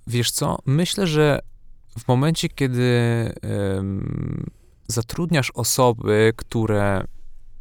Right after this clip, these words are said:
rozumieją, w jakim środowisku pracują, decydują się na pracę w takim środowisku świadomie, rozumieją też z takiego bardzo high level punktu misję, tak? Czyli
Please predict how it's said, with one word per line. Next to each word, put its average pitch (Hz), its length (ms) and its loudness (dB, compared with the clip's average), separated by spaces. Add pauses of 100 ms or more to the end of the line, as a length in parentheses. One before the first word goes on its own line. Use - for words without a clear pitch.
(800)
rozumieją, 120 720 4
w 110 60 -2
jakim 120 220 0
środowisku 110 600 -4
pracują, 104 600 -2 (1080)
decydują 123 640 2
się 117 200 -2
na 107 840 2
pracę 120 280 2
w - 40 -12
takim 110 220 -4
środowisku 113 480 -4
świadomie, 107 800 0 (760)
rozumieją 135 760 2
też - 500 0 (720)
z - 160 -4
takiego 127 380 0
bardzo 147 400 6
high 135 260 2
level 120 260 2
punktu 120 460 -4
misję, 123 540 2
tak? 165 280 2
Czyli 110 340 0